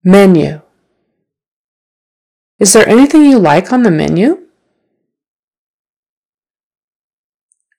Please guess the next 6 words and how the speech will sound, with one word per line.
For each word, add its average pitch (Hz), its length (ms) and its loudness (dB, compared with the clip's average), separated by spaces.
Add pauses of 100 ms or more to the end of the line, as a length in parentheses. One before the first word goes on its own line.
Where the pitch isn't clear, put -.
(520)
Mutate. - 840 -2 (1800)
Mutate. 269 720 -2 (1800)
The 202 100 0
virus 262 640 0
mutated 190 520 -2
quickly. - 540 -8